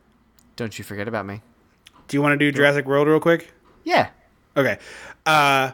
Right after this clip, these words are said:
Speaker 2: hated the first Jurassic World. Like, I thought it was a trash garbage movie, and I really enjoyed the hell out of this.
Speaker 1: I didn't hate the first one.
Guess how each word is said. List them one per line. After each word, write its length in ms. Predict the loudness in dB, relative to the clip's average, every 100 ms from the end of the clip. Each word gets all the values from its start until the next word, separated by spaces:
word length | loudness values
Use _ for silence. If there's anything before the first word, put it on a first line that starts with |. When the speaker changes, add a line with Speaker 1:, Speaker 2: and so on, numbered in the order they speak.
| -6
Speaker 2:
hated 480 | 0 4 4 2 -2
the 100 | -4
first 260 | -2 -2
Jurassic 320 | -2 -4 -6
World. 300 | -6 -6 -6
Like, 100 | -4
I 120 | 0 4
thought 180 | 4
it 40 | 4
was 160 | 2 -4
a 100 | -6
trash 560 | -2 2 4 4 0
garbage 440 | 0 2 4 2 0
movie, 360 | 0 0 -6 -10 -20 -8
and 120 | -4
I 440 | 2 4 4 4 -2
really 520 | -8 -2 2 4 2
enjoyed 340 | 0 0 -2 -4
the 100 | -4
hell 140 | -4
out 160 | -6 -10
of 60 |
this. 380 | -12 -10 -10 -10 _ _ _ -2
Speaker 1:
I 140 | 0
didn't 220 | 0 -2
hate 320 | -4 -2 -4 -4
the 80 |
first 320 | -4 -4 -2 0
one. 300 | 0 0